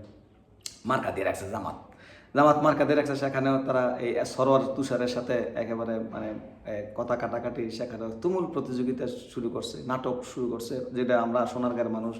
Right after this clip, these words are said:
সচেতন মানুষ বুঝি। অসচেতন মানুষ তো একেবারেই ও চরমনায় ইসলামকে বন্ড মন্ড কইয়া একেবারে গালিগালাজ করে দুয়েলায়।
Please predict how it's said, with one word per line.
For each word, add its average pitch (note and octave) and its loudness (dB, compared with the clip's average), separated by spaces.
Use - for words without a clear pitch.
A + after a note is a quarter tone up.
সচেতন C#3+ 0
মানুষ A#2+ 2
বুঝি। A#2+ 0
অসচেতন C3+ 0
মানুষ B2 0
তো A#2 2
একেবারেই A#2+ 2
ও A#2 0
চরমনায় A#2+ 2
ইসলামকে A#2+ -2
বন্ড A2 -2
মন্ড A#2 0
কইয়া A#2+ 0
একেবারে A#2 0
গালিগালাজ A2+ -2
করে A2+ -6
দুয়েলায়। D#3 10